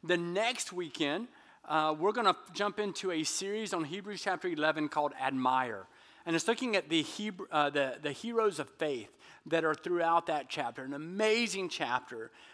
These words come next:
that we get to jump into and why we admire them and what we should be trying to emulate and to learn from them and imitate and all of these different things. So, um, that's what's kinda taking place as we keep walking through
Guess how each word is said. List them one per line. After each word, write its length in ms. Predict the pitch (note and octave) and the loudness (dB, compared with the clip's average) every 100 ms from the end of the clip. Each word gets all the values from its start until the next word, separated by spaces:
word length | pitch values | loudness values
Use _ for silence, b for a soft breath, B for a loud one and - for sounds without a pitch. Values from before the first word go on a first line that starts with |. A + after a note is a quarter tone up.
| - | -8
that 120 | D#3 D3 | -4 0
we 140 | F3+ | 0
get 140 | F#3 | 0
to 60 | D3+ | -2
jump 260 | E3 D3+ E3 | -2 -2 -2
into 300 | D3+ E3 D#3 | -4 -4 -2
and 200 | C#3+ C#3+ | -2 2
why 320 | E3 F3+ F3+ | 6 6 4
we 220 | D#3 D3+ | 2 0
admire 560 | C3 C3+ B2 B2+ C3 A#2+ | 0 0 0 2 0 -2
them 320 | A#2+ A2+ G#2 B B | -4 -6 -8 B B
and 400 | - B2+ B2+ C3+ | -8 -4 -4 -2
what 220 | D#3 E3 E3+ | 0 0 -2
we 160 | E3 | -2
should 180 | - D#3 | -2 -2
be 100 | D3 | -4
trying 320 | D3 D3+ D3 | -4 -4 -2
to 140 | C#3 C#3 | -4 -4
emulate 560 | D3+ D3 B2+ A#2 A2 C3 | -4 -2 -4 -4 -6 -6
and 280 | C3 B2 A#2+ | -4 -4 -6
to 100 | C3+ | -10
learn 420 | B2+ C#3+ E3+ E3+ | -6 -2 -2 -4
from 220 | - B2+ | -6 -6
them 200 | A#2+ A#2 | -6 -8
and 120 | A#2 A#2+ | -10 -8
imitate 600 | E3 F#3+ E3+ - C3 B2 A#2+ | -6 -4 -4 -4 -4 -4 -6
and 180 | A#2 G#2+ B B | -8 -10 B B
all 180 | D3 F3 | 0 2
of 80 | F#3+ | 2
these 160 | E3 D3 | 0 -2
different 300 | D3 C3+ B2 | -4 -6 -10
things. 320 | A#2 C3+ - | -12 -10 -4
So, 320 | F3+ E3 C#3 B B - | 0 0 -2 B B 2
um, 380 | C3+ C3 B2 C3 | 4 6 2 6
that's 220 | F#3+ G3 | 6 6
what's 180 | F#3 - | 0 -4
kinda 220 | - G#3 D#3+ | 0 0 2
taking 280 | F#3+ D#3+ | 0 -2
place 320 | C#3+ E3+ F#3 E3+ | -4 -2 0 -2
as 120 | C#3 | -4
we 140 | D#3 | -6
keep 280 | - - F#3+ - D#3 | -8 -10 -12 -12 -2
walking 420 | E3 F3+ F#3 D#3+ | 2 2 0 -6
through 260 | F3+ E3 | -4 -4